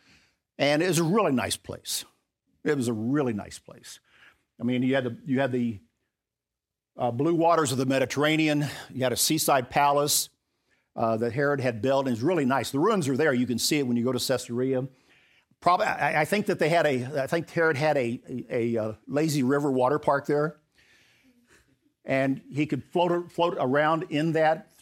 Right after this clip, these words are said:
all during the day, and had a, probably, I think he had a floating bar that he could just kinda come up to and get a rum drink and things like that. So y'all know about these. So that's what Herod had.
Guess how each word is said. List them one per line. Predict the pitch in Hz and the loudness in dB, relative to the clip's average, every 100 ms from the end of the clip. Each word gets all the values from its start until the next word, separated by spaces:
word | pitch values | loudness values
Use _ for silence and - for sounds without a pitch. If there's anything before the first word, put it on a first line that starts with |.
| - | -4
all | 147 151 | -2 0
during | 139 151 151 | 0 0 0
the | 131 | 0
day, | 117 131 143 151 | 0 0 0 0
and | 147 127 - - - - 135 | -2 -2 -4 -12 -20 -10 0
had | 139 | 0
a, | 113 - - | 0 -6 -2
probably, | 175 151 - | 0 0 0
I | 135 131 | -2 0
think | - - | -2 0
he | 175 | 2
had | 151 | 0
a | |
floating | - 165 147 123 | 0 0 2 0
bar | 120 113 82 - _ _ _ _ - | 0 -2 -4 -12 _ _ _ _ -6
that | 123 | -4
he | |
could | 123 113 | -4 -4
just | 131 - | -6 -4
kinda | 151 131 | -2 -2
come | - 143 143 | -2 0 0
up | 151 - | 0 -2
to | 135 | 0
and | 123 | 0
get | 120 | -2
a | 117 | -2
rum | 123 139 | -2 -2
drink | 131 131 127 - | -2 -2 -4 -8
and | 110 107 208 180 | -10 -10 -12 -8
things | 127 107 | -6 -4
like | 117 104 | -6 -4
that. | 120 90 _ | -6 -8 _
So | - 123 104 101 _ _ _ _ - | -8 -4 -4 -8 _ _ _ _ -2
y'all | 131 | 0
know | 131 | 0
about | 127 123 | 0 0
these. | 139 135 127 - - - | 0 -2 0 -4 -6 -10
So | 120 110 113 _ _ - | -6 -6 -8 _ _ -8
that's | 127 | -6
what | 120 | -6
Herod | 120 107 | -6 -6
had. | 95 110 92 | -6 -8 -10